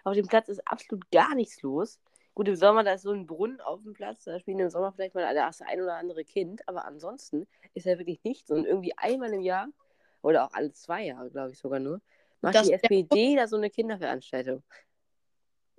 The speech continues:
Speaker 2: Das ist der Hamburger Kiez.
Speaker 1: Ja, du, das glaubst du nicht.
Speaker 2: Mhm.
Speaker 1: Ja, ähm, so, wir waren, äh, bei H.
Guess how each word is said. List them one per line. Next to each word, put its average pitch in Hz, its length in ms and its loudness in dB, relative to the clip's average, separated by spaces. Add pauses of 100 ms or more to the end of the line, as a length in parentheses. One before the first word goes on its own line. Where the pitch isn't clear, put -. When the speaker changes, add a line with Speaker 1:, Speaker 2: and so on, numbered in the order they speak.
(680)
Speaker 2:
Das 202 160 -2
ist - 80 -10
der 214 100 -2
Hamburger 269 300 2
Kiez. - 380 -4 (520)
Speaker 1:
Ja, 185 220 2 (140)
du, 120 160 -8 (300)
das - 220 -12
glaubst 175 300 -6
du - 40 -10
nicht. - 260 -14 (340)
Speaker 2:
Mhm. 214 200 -2 (380)
Speaker 1:
Ja, 165 240 2 (340)
ähm, 208 540 6 (760)
so, 170 260 6
wir 151 140 2
waren, 180 320 2
äh, 180 340 -2
bei 175 320 -4
H. 151 360 -8